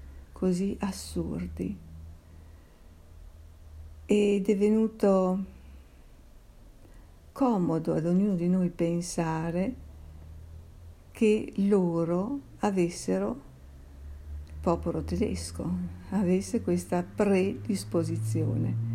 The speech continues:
In realtà questo esperimento di questo psicologo Milgram mise in evidenza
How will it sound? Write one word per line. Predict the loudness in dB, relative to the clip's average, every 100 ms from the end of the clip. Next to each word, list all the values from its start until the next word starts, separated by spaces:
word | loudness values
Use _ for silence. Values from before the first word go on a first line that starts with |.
| -4 -4 -8 -8 -8 6
In | 10 10
realtà | 8 2 0 0 0 0 -2 -2 0
questo | 2 2 0 2 2 0 -8 -16 -16 -16 -16 -18 -20 -18 -18 -16 -12
esperimento | -4 -4 -2 0 2 2 2 4 2 0 -2 -2
di | -2 -2 -2 -8 -12 -14
questo | -2 0 0 -4 -8
psicologo | -8 -10 -6 -2 -2 -2 -4 -2 -2 -4 -10 -20 -20 -20 -20 -20 -20 -20 -20 -20 -20 -20 -20 -20 -20 -20 -20 -20 -20 -20 -20 -20 -10
Milgram | 0 2 4 4 6 4 2 0 0 0 0 2 0 -2 -16 -20 -20 -20 -20 -20 -20 -20 -20 -20 -20 -20 -20 -18 -2
mise | 6 8 8 6 4
in | 4 4
evidenza | 2 2 2 2 0 -4 -6 -2 -2 -2